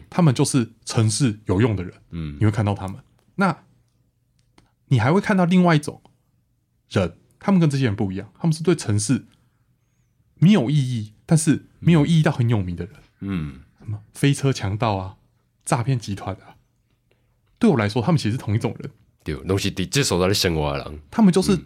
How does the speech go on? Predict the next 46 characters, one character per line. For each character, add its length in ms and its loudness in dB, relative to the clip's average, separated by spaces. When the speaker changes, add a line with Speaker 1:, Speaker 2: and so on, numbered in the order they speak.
Speaker 1:
对 160 4
城 260 0
市 140 0
来 160 2
说 240 -2
有 140 0
正 200 0
面 240 2
意 280 -6
义 20 -6
的 100 -8
人， 140 -10
Speaker 2:
嗯。 20 -12
Speaker 1:
或 160 -2
者 80 -4
是 300 -4
有 240 -2
意 100 -2
义 240 -2
的 140 -12
人。 220 -16
Speaker 2:
嗯。 340 -8
Speaker 1:
不 100 2
是 60 2
说 140 0
正 160 0
面 100 2
意 100 -4
义， 120 -8
就 120 -8
是 200 -2
有 200 -2
意 260 -4
义 40 -6
的 120 -12
人。 120 -20
所 160 2
以 20 2
我， 160 -6
在 160 0
我 120 0
的 300 -4
视 260 -2
野 140 0
里 140 -4
面， 260 -8